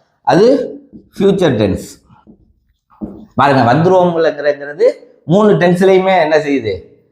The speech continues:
வருது. நாலாவது ஏழு மணிலேருந்து எட்டு மணி வரைக்கும் வெயிட் பண்ணி பார்த்துட்டு அவன் வரல அப்படின்னு சொன்னா லானாஃபியா. "வந்துருவோம்ல", "வந்துருவோங்கிறதே இல்ல" அப்படிங்கிறது எப்போ புரியும்?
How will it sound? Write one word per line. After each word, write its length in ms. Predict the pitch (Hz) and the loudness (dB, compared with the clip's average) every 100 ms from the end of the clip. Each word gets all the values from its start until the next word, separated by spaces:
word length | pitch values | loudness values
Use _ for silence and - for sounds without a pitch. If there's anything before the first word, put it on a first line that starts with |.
| _ _ | _ _
வருது. 540 | 123 165 151 117 - - _ _ _ _ _ _ _ _ _ _ 78 | 0 2 2 0 -4 -18 _ _ _ _ _ _ _ _ _ _ -4
நாலாவது 840 | 101 165 185 151 123 127 127 107 | 0 2 2 2 2 0 0 0
ஏழு 260 | 117 175 170 | 0 2 0
மணிலேருந்து 440 | 156 165 170 175 | -4 -8 -8 -8
எட்டு 300 | 131 113 165 | -8 -8 -10
மணி 180 | 156 139 | -8 -4
வரைக்கும் 300 | 131 156 135 | -4 -6 -4
வெயிட் 260 | 127 156 | -2 -2
பண்ணி 220 | - 147 113 | -2 -4 -4
பார்த்துட்டு 880 | 101 113 - - 87 90 92 98 - _ _ | 0 0 -2 -8 -4 0 0 -2 -8 _ _
அவன் 320 | 110 110 107 95 | -2 2 2 2
வரல 520 | 117 139 139 117 101 | 2 2 2 2 0
அப்படின்னு 300 | 98 98 110 | -2 -8 -10
சொன்னா 380 | 107 92 104 160 | -10 -10 -8 -4
லானாஃபியா. 640 | 104 107 101 90 85 80 71 _ _ _ _ _ _ _ _ _ _ _ _ | -2 -2 -2 -8 -12 -16 -16 _ _ _ _ _ _ _ _ _ _ _ _
"வந்துருவோம்ல", 920 | 110 135 147 139 135 135 117 107 110 98 - - _ _ - | 0 2 4 2 2 0 0 2 2 0 -6 -20 _ _ -4
"வந்துருவோங்கிறதே 960 | 107 147 165 180 160 151 135 135 226 | -2 0 2 2 2 2 0 0 0
இல்ல" 500 | 160 139 143 139 - - | -2 -6 -2 -2 -2 -4
அப்படிங்கிறது 880 | - 127 123 120 117 165 269 - _ _ _ | -6 -4 -2 0 2 2 2 -2 _ _ _
எப்போ 240 | 135 139 220 | -2 0 0
புரியும்? 680 | 165 156 170 269 - - | 2 2 2 0 -2 -6